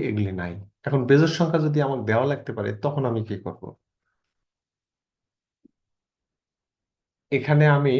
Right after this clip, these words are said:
মাউসের লেফট বাটন প্রেস করব। প্রেস করে এই যে দশ সাইজ যা আছে লেখাটি, এই লেখাটি আমি কিবোর্ডের ব্যাক স্পেস চেপে এটি উঠিয়ে দেব। ব্যাক স্পেস চেপে উঠে দিলাম। এরপর এখানে লিখব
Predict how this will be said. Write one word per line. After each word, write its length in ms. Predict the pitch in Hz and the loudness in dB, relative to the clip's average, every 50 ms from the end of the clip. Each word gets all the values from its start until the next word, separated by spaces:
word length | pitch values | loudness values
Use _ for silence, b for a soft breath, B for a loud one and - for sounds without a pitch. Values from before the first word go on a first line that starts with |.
| - - - _ _ _ _ _ _ _ _ _ _ _ _ _ _ _ _ _ - | -2 -4 -10 _ _ _ _ _ _ _ _ _ _ _ _ _ _ _ _ _ -2
মাউসের 360 | 123 127 131 127 - 139 127 | 0 0 0 0 0 -2 0
লেফট 240 | 123 127 143 139 - | 0 0 0 0 0
বাটন 220 | - 127 117 110 113 | -2 -2 -2 -4 -4
প্রেস 200 | - 107 104 - | -4 -4 -4 -6
করব। 220 | - - 92 90 95 95 | -8 -8 -10 -8 -10 -12
প্রেস 240 | - - 143 139 143 | -4 -2 0 0 0
করে 160 | - - 143 143 139 | 0 0 2 2 2
এই 60 | 135 | 2
যে 80 | 139 131 | 2 0
দশ 220 | 117 110 - 147 147 - | 0 2 2 2 0 0
সাইজ 140 | - 147 127 120 | 0 0 0 0
যা 80 | 123 113 | 0 0
আছে 180 | 107 104 - 117 | 0 0 -2 -2
লেখাটি, 360 | 107 107 104 101 98 101 135 175 - - _ _ _ _ _ _ _ | -2 -2 -2 -2 -4 -4 -6 -6 -8 -10 _ _ _ _ _ _ _
এই 80 | - 127 | -2 0
লেখাটি 340 | 127 127 123 123 117 127 131 | 2 2 2 2 2 2 2
আমি 200 | 123 123 131 127 131 - - - _ _ _ _ _ _ _ _ | 0 0 -2 -2 -4 -4 -6 -10 _ _ _ _ _ _ _ _
কিবোর্ডের 380 | 131 127 123 131 127 127 117 | -2 0 0 2 2 0 0
ব্যাক 260 | 107 98 113 117 123 123 143 | 0 2 2 2 2 2 0
স্পেস 340 | 143 - - 147 131 - - | -4 -6 -8 -10 -10 -8 -8
চেপে 220 | - 127 123 127 139 143 - - _ _ _ _ _ _ _ - | -10 -6 -4 -4 -4 -6 -6 -12 _ _ _ _ _ _ _ -8
এটি 160 | 113 110 127 | -4 0 0
উঠিয়ে 300 | 117 113 107 110 107 95 | 0 0 0 0 0 0
দেব। 180 | 92 92 - - - - - _ _ _ _ _ _ _ _ _ _ _ _ _ _ _ _ _ _ _ _ _ _ _ _ _ _ _ _ _ _ _ _ _ _ _ _ _ _ _ _ _ | 0 -2 -6 -8 -12 -16 -18 _ _ _ _ _ _ _ _ _ _ _ _ _ _ _ _ _ _ _ _ _ _ _ _ _ _ _ _ _ _ _ _ _ _ _ _ _ _ _ _ _
ব্যাক 240 | 104 104 113 113 117 135 | -4 0 2 2 4 2
স্পেস 260 | 139 - - 143 147 - | 2 0 -2 -4 -4 -4
চেপে 180 | 139 127 131 127 | -2 0 2 2
উঠে 200 | 120 - 120 110 | 2 2 0 -2
দিলাম। 280 | 107 104 104 120 160 - - - _ _ _ _ _ _ _ _ - | -2 0 0 -2 -2 -4 -8 -12 _ _ _ _ _ _ _ _ 0
এরপর 300 | 143 156 151 147 165 151 139 | 2 2 2 2 2 2 2
এখানে 280 | 127 123 - 135 127 123 | 2 0 -2 -4 -4 -4
লিখব 300 | 120 113 110 101 104 107 | -4 -4 -4 -4 -4 -2